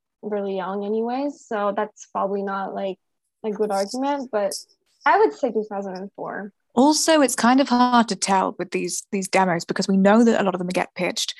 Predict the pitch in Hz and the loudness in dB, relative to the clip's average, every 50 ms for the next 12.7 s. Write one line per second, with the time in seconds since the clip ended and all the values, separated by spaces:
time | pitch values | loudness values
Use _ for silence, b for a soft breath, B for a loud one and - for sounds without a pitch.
0 | B B B B B B - 208 202 - 208 214 233 233 226 214 214 - 185 190 | B B B B B B -6 -4 -2 0 0 0 0 0 -2 -2 -2 -4 -2 -2
1 | 196 190 - 190 185 - - 233 196 185 - 190 185 - - - 190 185 180 - | -2 -2 -2 -6 -10 -10 -10 -8 -8 -4 -2 -2 -2 -4 -4 -4 -4 -4 -4 -4
2 | - 185 175 165 190 - - - 208 208 - - - 208 196 190 185 170 - 202 | -8 -8 -8 -10 -10 -10 -6 -4 -4 -2 -2 -2 0 2 2 2 2 2 2 2
3 | 196 190 190 - 180 - - - - 190 190 - - - 202 196 185 - - 196 | 2 2 0 -2 -4 -4 -4 -6 -6 -2 0 0 0 2 2 2 0 0 0 -2
4 | 185 180 190 - _ _ _ _ _ _ _ - 196 190 175 - 190 190 - 180 | -4 -4 -6 -8 _ _ _ _ _ _ _ -10 -8 -4 -2 -2 -2 -2 -2 -6
5 | 220 - - 196 - - - 196 190 196 220 196 190 185 185 185 - 185 185 185 | -6 -6 -6 -6 -6 -6 -6 -4 -4 -4 -2 -2 -2 -2 -4 -4 -6 -6 -4 -2
6 | 190 190 196 - - - 190 190 202 214 220 233 233 208 196 185 190 202 190 175 | -2 -2 -2 -4 -6 -8 -8 -4 -2 0 2 2 0 0 -2 -4 -4 -6 -6 -8
7 | 175 180 - - 190 - - 185 185 196 190 - - 185 185 - - 185 190 180 | -8 -10 -8 -4 -2 0 0 2 0 0 -2 -4 -8 -10 -8 -4 -2 -2 -2 -4
8 | 185 - - - - _ _ _ _ _ _ _ _ 214 190 - - 190 190 - | -4 -6 -8 -8 -10 _ _ _ _ _ _ _ _ -6 -6 -6 -4 -4 -4 -4
9 | - - - 190 190 190 185 - - 190 - - 190 190 196 185 190 190 196 185 | -4 -4 -4 -4 -4 -4 -6 -6 -6 -8 -6 -4 -4 -4 -4 -4 -6 -2 0 0
10 | 190 185 - - 185 190 214 226 226 226 - 214 - - 202 190 185 185 - 202 | 2 2 0 0 0 2 4 4 4 4 2 0 0 0 0 -2 -2 -4 -6 -6
11 | 185 - 180 190 - - - 185 175 175 180 160 165 - - 190 180 - 185 185 | -4 -2 -2 -2 -2 -2 -4 -4 -6 -6 -6 -8 -8 -8 -8 -10 -12 -10 -8 -6
12 | - - - - 185 180 - - 190 196 - - - - | -4 -4 -4 -4 -4 -6 -4 -4 -4 -4 -2 -2 -2 -2